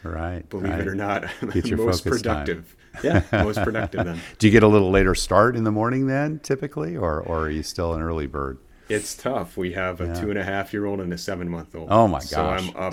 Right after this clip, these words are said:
Speaker 2: up
Speaker 1: <laughs>
Speaker 2: usually prepping with the wife, uh, to get them ready to go to daycare and stuff like
Speaker 1: Right,
Speaker 2: that.
Speaker 1: right.
Speaker 2: So, um,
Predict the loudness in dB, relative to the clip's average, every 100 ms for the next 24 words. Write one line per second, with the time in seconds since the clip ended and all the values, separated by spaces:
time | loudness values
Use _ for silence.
0 | -6 0 2 6 6 6 6 6 4 4
1 | 0 0 -2 -2 -2 -2 -4 -8 -20 -12
2 | -8 -6 -6 -6 -6 -6 -4 -4 -4 -4
3 | -4 -6 -6 -6 -6 -6 -6 -4 -6 -8
4 | -12 -8 -8 -6 -6 -6 -6 -6 -8 -6
5 | -4 -4 -8 -16 _ _ _ _ -4 -2
6 | -2 -4 -6